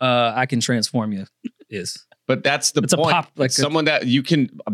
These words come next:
Speaker 2: Drake makes pop music. He's not a pop star.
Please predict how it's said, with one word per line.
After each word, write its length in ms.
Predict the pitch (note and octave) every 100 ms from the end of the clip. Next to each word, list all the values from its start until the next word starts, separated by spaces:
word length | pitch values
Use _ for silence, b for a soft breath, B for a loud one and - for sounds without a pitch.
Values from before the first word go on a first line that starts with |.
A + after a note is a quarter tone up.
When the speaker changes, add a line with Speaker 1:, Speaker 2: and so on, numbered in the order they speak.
| E3+ _ -
Speaker 2:
Drake 260 | C#3 E3+ C#3+
makes 200 | B2 -
pop 260 | A#2+ G#2+
music. 240 | G2+ F#2+ E2+
He's 100 | G2
not 100 | A2
a 60 |
pop 320 | - G2+ A2
star. 480 | - F2 F2+ A2 B2+